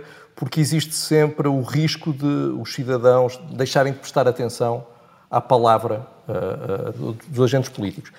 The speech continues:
E esse excesso, tendo em conta que, mais uma vez, ocupou os dois cargos,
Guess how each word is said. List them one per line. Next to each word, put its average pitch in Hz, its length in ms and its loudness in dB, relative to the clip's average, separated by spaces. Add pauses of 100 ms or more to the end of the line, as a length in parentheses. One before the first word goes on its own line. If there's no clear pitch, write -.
(180)
E 240 80 0
esse 254 140 0
excesso, - 560 4
tendo 226 160 6
em 208 60 2
conta 202 280 2
que, 175 420 0 (240)
mais 151 220 4
uma 170 120 2
vez, 151 160 4
ocupou 165 320 2
os 135 80 0
dois 147 240 0
cargos, 127 520 2